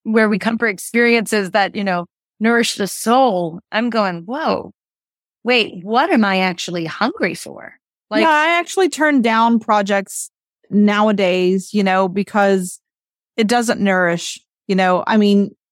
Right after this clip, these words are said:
Speaker 2: sometimes you do gigs or, or projects, you know, to get paid and to be fed, right? To keep food on the table.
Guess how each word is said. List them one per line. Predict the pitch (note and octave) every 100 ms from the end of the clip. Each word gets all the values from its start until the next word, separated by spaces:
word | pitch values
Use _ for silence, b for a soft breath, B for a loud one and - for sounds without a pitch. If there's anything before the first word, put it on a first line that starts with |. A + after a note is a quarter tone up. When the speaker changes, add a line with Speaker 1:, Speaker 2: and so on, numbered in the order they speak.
| _
Speaker 2:
sometimes | - C4 C#4 B3+ A3+
you |
do | A3 A#3 A#3 A#3 A3+ A3 _ _ _ _ _ _ _ G3+
gigs | G3 A3 A3+ G3+
or, | G#3+ G3+ F#3+
or | - G3+ G3 F#3+ _
projects, | G#3 G3+ G3+ G3 - - _
you | G#3
know, | F#3+
to | F#3 G3
get | F3+ -
paid | G#3 G#3 G3+
and | G3+
to | A3
be | G3+ F3+
fed, | F3 D#3+ C3 - _ _
right? | G3 F#3 F3+ _ _ _ _ _ _ _ _ _ _ _ -
To |
keep | G3 B3+ -
food | A#3+ A3+
on | G#3+ A#3 G#3+
the |
table. | F3+ G3 F3 D#3+